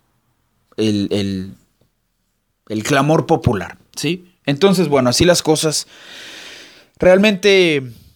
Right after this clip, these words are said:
pues, preocupante, ¿no? Que nos pone, que realmente debemos de ponernos a pensar en formas ya de solucionar esto, porque si no, bueno, nos, nos van a pasar todos por encima, ¿sí?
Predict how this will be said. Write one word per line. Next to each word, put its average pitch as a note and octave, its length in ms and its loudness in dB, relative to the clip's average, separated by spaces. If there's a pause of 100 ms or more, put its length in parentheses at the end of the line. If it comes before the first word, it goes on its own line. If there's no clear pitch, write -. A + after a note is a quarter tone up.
(200)
pues, C#3+ 240 -4
preocupante, F3+ 640 2
¿no? F#3 140 -2
Que F#3 100 -4
nos D#3+ 120 -6
pone, C3 360 -4
que C3+ 260 0
realmente F3 460 2
debemos D3+ 520 4
de D#3+ 60 2
ponernos E3+ 440 2
a - 80 -4
pensar C#3 380 0
en D3+ 60 -2
formas D#3 320 0
ya D3 140 4
de D3 60 0
solucionar C3 540 2
esto, G#3 200 -2
porque - 220 -8
si B2+ 160 0
no, E3+ 140 4
bueno, A#2+ 240 0
nos, B2+ 280 2
nos D3 280 2
van G#3 160 4
a G#3 100 -2
pasar G3 340 0
todos G#3+ 280 4
por F3 180 2
encima, G#3+ 460 0
¿sí? G#3+ 260 -2